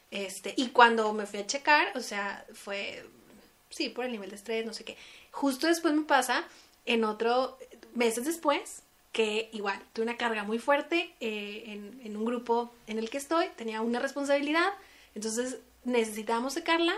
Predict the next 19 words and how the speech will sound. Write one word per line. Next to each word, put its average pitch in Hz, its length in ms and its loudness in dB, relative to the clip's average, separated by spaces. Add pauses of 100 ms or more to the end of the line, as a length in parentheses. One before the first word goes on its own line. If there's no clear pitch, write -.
(440)
fueron 240 180 2
luego 254 160 4
tres 262 200 2
días 269 360 0 (200)
de 208 440 -4 (120)
un 226 160 2
estrés, 247 480 -2 (160)
pues, 208 320 -8
agudo, 269 640 2 (720)
y 240 180 -2
que 226 180 6
cuando 220 300 6
lo 202 80 -4
suelto, 277 500 -2 (400)
otra 208 260 -4
vez, - 320 -12 (440)
lo 220 160 2
mismo, 208 340 0
¿no? 220 200 -10